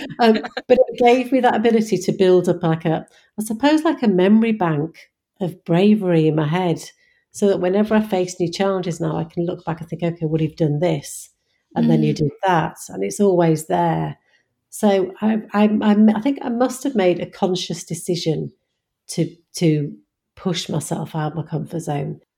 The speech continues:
Speaker 1: because I knew that I needed to grow.
Speaker 2: Yeah. That's amazing, though, that you, you made that decision and then you actually did it. 'Cause some people go, "I'm gonna change. This will be my year." And then they don't follow through.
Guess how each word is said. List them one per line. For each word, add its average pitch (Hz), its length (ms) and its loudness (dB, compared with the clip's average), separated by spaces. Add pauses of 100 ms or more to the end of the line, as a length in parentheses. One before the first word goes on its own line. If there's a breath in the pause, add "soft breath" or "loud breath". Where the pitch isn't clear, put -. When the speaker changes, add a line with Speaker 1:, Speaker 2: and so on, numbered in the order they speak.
(220)
Speaker 1:
because 165 240 0
I 160 60 4
knew 165 340 4
that 160 180 -2
I 165 100 -4
needed 147 320 -2
to 160 100 -10
grow. 139 420 -2 (1120)
Speaker 2:
Yeah. 196 340 -10 (1200)
That's - 180 -8
amazing, 208 520 -2
though, 165 120 -4
that 156 160 -10
you, 196 540 -6 (680)
you 196 140 -2
made 196 340 0
that 220 180 -2
decision 196 560 -2
and 202 100 0
then 208 120 4
you 240 100 2
actually 247 400 0
did 214 240 0
it. - 340 -8
'Cause 190 160 -6
some 277 180 2
people 233 220 0
go, 180 320 -2
"I'm 262 240 4
gonna 190 220 -2
change. 165 500 -6
This 226 180 0
will 254 100 -4
be 240 140 2
my 214 280 0
year." 190 560 -2 (800)
And 226 180 2
then 240 80 4
they 240 140 4
don't 233 320 -2
follow 196 320 -4
through. - 540 -10